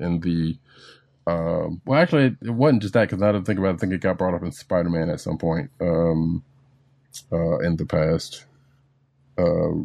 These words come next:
year or two. But regardless, that's what, probably part of what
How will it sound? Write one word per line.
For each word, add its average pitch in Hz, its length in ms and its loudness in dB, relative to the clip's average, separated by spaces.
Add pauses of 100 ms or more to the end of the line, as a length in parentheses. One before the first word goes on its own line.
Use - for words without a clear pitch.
(120)
year 87 320 4
or 82 60 0
two. 85 280 2
But 82 500 -2 (180)
regardless, 101 560 2
that's 95 260 -4
what, 98 100 -10 (120)
probably 92 400 2 (180)
part 90 220 2
of 85 160 -4
what 85 220 0